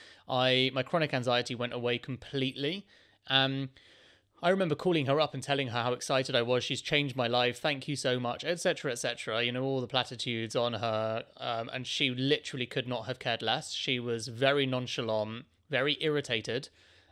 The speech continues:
um, very exasperated is a better way of describing it. And I did question her. I was like, "Why, like, why aren't you happy for me? Or why isn't this a big deal to you? Because this is, like, life-changing to me."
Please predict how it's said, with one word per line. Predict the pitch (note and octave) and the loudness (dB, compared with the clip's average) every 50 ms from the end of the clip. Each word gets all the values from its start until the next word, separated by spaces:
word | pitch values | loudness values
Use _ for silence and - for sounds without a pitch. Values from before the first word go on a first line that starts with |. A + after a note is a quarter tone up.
| _ - | _ -4
um, | C#3 B2+ B2 B2 A#2+ A2 | 0 0 2 0 0 2
very | C#3+ D3 D#3 | 2 2 2
exasperated | D3 D3+ B2 D3 C#3+ C#3+ C#3+ - - C#3 A#2+ A2+ G#2 - G#2+ G#2+ | 2 0 0 2 4 4 2 2 0 0 0 0 0 -2 -6 -6
is | G#2 | -4
a | A2 | 0
better | B2 A#2+ A2+ A2+ | 2 2 2 2
way | A2+ G#2+ | 2 0
of | G#2+ | 0
describing | - B2+ - - A#3+ B3 G3 - A2 G#2+ | -2 -4 -4 0 2 2 2 2 2 2
it. | G#2 G#2+ A2+ - | 2 2 2 0
And | C#3 C#3 C#3 | -2 -2 0
I | C#3 C#3+ C#3 C#3+ | 2 2 2 0
did | C#3 E3+ F3+ - - | 0 -2 -6 -4 -2
question | - G3+ F#3+ - - C3 A#2+ G#2+ | -2 -2 -2 -2 -4 -6 -6 -4
her. | G2+ A2 | -4 -2
I | G2+ G2 A2 | 0 0 0
was | B2 B2+ D3+ | 0 0 -2
like, | C#3+ D3 | -2 0
"Why, | D3 F3 G3 G#3 G3+ F#3 F3+ E3+ D#3+ | -2 -2 -2 -2 -2 -2 -4 -4 -2
like, | D3 D3 C#3 C3 | 0 0 0 2
why | C#3 D#3+ F#3 | 2 0 0
aren't | G#3 G3+ E3+ D3 | 0 -2 -2 -4
you | C3+ | -4
happy | - - F#3 - - A2 | -2 -4 -4 -4 -4 -8
for | G2+ - - A#2+ A#2 | -8 -8 -8 -10 -8
me? | - A#2 A#2 | -8 -8 -6
Or | A#2+ A#2+ B2+ | -4 -4 -2
why | C3 C#3+ D#3 D#3 | 0 0 0 0
isn't | D3 - D3+ D3 C3 C#3 B2+ | 0 -2 -4 -6 -6 -6 -8
this | B2+ - - | -8 -8 -8
a | B2 | -6
big | - B2+ A#2+ | -6 -6 -4
deal | - C3 B2 A#2 | -4 -4 -6 -4
to | - C#3+ | -4 -4
you? | F3 A3 B3 E3+ B2 | -4 -4 -4 -4 -4
Because | B2+ A#2 - C#3 B2 C3+ | -6 -6 -6 -6 -6 -6
this | D3+ C3+ - | -8 -8 -10
is, | C3+ A#2 | -6 -2
like, | C3 B2 A2+ | -2 -2 0
life-changing | C3 C#3+ F#3 A3 A3+ - - - B2 A2+ G#2+ A2 G#2+ G2+ G2+ | -2 -2 -2 -4 -4 -4 -4 -4 -4 -4 -4 -4 -6 -6 -6
to | - C3 | -4 -2
me." | C#3+ D3+ C3 A#2+ - | 0 0 0 0 -2